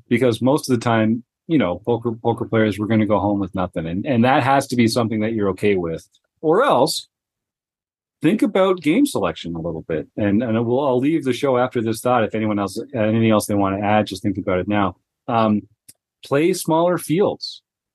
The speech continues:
you know, play cash games. Um, not everything has to be, uh, a shoot for the stars, huge field, prestige event. Um, if you, if you, if you find that you are getting frustrated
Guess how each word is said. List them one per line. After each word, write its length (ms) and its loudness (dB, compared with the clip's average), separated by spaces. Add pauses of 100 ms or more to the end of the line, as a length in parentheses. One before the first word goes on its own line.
(160)
you 100 -2
know, 200 2
play 640 0
cash 400 -2
games. 520 -10 (300)
Um, 200 2
not 200 4
everything 440 2
has 260 -2
to 100 -8
be, 400 2
uh, 640 -2
a 60 0
shoot 280 0
for 160 0
the 120 4
stars, 580 2
huge 440 -2
field, 580 2 (360)
prestige 560 0
event. 520 -2 (400)
Um, 400 2
if 160 2
you, 180 2
if 180 0
you, 280 2
if 160 0
you 100 -2
find 500 2
that 60 0
you 180 -2
are 200 2
getting 260 0
frustrated 920 -6